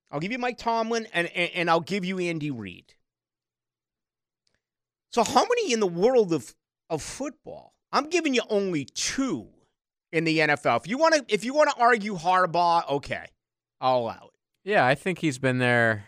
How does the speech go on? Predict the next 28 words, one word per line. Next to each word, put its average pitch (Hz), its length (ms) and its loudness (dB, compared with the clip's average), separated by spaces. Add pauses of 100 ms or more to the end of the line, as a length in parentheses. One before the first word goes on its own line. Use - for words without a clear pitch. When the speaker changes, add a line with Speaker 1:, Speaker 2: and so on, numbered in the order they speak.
(140)
Speaker 1:
You've 160 100 -4
been 226 80 4
there 240 120 6
fourteen, 202 420 -4
fifteen 196 360 -6
years, 240 240 -6
yeah. 220 140 2
Speaker 2:
A-, - 40 -6
and 165 360 -2
he's 117 220 0
been 131 200 0
more 131 200 2
successful 127 640 -2
than 98 160 -6
Tomlin. 104 640 -4 (760)
Speaker 1:
So - 160 4
I, 226 240 4 (300)
we'll, 262 240 -2
we'll 285 120 0
go 294 200 6
two, 294 240 0
maybe 277 240 -2
three 226 240 -4
in 202 80 -2
the 175 80 -4
N 143 80 -2
F 131 120 -12
L. - 140 -20